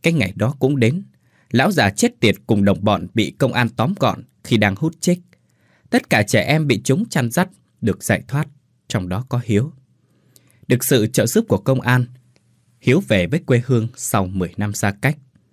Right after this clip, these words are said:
Cậu bé mười lăm tuổi, đen nhẹm, gầy ốm, khuôn mặt ánh mắt đầy phẫn uất, đứng ngay cổng căn nhà to đùng năm xưa đã bị công an niêm phong kín mít. Cậu gào khóc như mưa trút nước. Người đi đường qua lại hiếu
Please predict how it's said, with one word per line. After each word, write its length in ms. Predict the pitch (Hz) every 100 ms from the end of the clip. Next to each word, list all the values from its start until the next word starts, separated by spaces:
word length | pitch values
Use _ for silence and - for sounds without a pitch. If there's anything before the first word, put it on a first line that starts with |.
| _ _ _ _ _
Cậu 140 | 117
bé 300 | 90 101 139 196
mười 180 | 107 85
lăm 200 | 107 110
tuổi, 300 | - 87 87 -
đen 260 | 110 104
nhẹm, 180 | 98 92 - _ _ _ -
gầy 280 | 101 87 -
ốm, 320 | 98 98 160 - _ _
khuôn 220 | - 208
mặt 160 | 185 127 -
ánh 240 | 170 190
mắt 180 | 220 -
đầy 200 | - 165
phẫn 300 | - - 87
uất, 160 | 160 196 - _ _ _ -
đứng 200 | 113 202
ngay 180 | 175 107
cổng 300 | - 101 90
căn 200 | - 190
nhà 140 | 127
to 180 | - 180
đùng 220 | 156 90 -
năm 200 | 120 123
xưa 300 | - 113 107 -
đã 140 | 113
bị 200 | 117 123 -
công 160 | 120
an 240 | - 110 101 98
niêm 220 | 107 95
phong 240 | - 98
kín 280 | 92 - 120
mít. 160 | 151 175 - _ _ _ _ _ _ -
Cậu 260 | 107 85 90
gào 120 | 92
khóc 320 | - - 160 _ _
như 160 | 107 98
mưa 240 | 90 90
trút 320 | 87 - 151
nước. 200 | 127 - - _ _ _ _ _ _ _ _ _
Người 160 | 127 123
đi 180 | 165
đường 280 | 185 117 95
qua 180 | 92 160
lại 340 | 165 120 - - _
hiếu 240 | 135 135